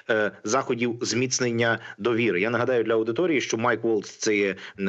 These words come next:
радник президента Сполучених Штатів з питань національної безпеки. І от, власне, в цьому контексті з'являється заява, тобто, маю на увазі, в контексті перемовин.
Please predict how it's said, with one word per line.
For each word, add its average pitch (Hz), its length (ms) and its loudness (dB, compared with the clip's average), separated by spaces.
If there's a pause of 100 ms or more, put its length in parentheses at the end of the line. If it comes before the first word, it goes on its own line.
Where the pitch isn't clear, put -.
(220)
радник 104 380 -2
президента 101 520 0
Сполучених 113 420 -2
Штатів 110 300 0
з 92 40 -2
питань 107 260 -2
національної 107 500 0
безпеки. 165 560 0 (260)
І 131 60 0
от, 117 80 -2
власне, 143 280 0
в - 20 -6
цьому 135 240 -2
контексті 120 580 -2 (160)
з'являється 113 640 2 (180)
заява, 110 360 2
тобто, 92 200 -10
маю 101 140 0
на 107 60 0
увазі, 101 160 0
в 95 40 -10
контексті 113 720 0
перемовин. 117 560 0